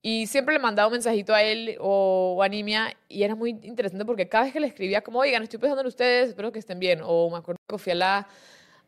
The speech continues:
a la Sagrada Familia y me acordé de algo y les mandé una foto. Eh, y siempre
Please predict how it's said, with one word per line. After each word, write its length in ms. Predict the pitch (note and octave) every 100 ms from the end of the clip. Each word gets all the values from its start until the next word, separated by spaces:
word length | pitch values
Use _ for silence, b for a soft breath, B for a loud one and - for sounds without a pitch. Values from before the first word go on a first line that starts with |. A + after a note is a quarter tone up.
| B
a 80 | F3+
la 100 | F3+
Sagrada 300 | E3+ F3 G3+
Familia 540 | G3+ B3 B3 A#3 A3
y 80 | F#3+
me 80 | F3+
acordé 300 | F3+ F3+ G3
de 60 |
algo 200 | G3+ G#3
y 60 | A#3
les 100 | G#3
mandé 160 | E3+
una 140 | E3 F3+
foto. 420 | A3+ G#3 C#3 - b b b -
Eh, 380 | E3 D#3+ D3 C#3+
y 100 | -
siempre 540 | G3+ A#3 B3 C#4+ -